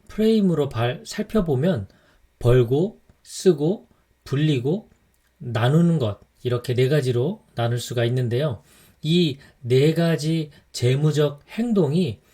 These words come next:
균형을 잘 이루어야 우리는 진정한 경제적 자유를 누릴 수 있습니다. 머니프레임은 흐름에서도 중요합니다. 돈을 벌었다면 제대로 잘 쓰고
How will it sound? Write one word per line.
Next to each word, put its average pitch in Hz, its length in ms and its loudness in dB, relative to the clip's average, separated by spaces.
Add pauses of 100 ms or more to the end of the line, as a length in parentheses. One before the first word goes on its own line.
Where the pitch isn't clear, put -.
(420)
균형을 175 420 2
잘 131 280 -2
이루어야 151 680 0
우리는 123 540 -2
진정한 127 640 -2
경제적 123 480 -2
자유를 120 460 -4
누릴 120 220 -2
수 143 180 -6
있습니다. 120 580 -6 (680)
머니프레임은 147 1000 2 (380)
흐름에서도 240 1040 0
중요합니다. 120 840 -2 (340)
돈을 190 300 4
벌었다면 135 760 -2 (260)
제대로 135 420 -2
잘 120 460 -2
쓰고 190 640 -2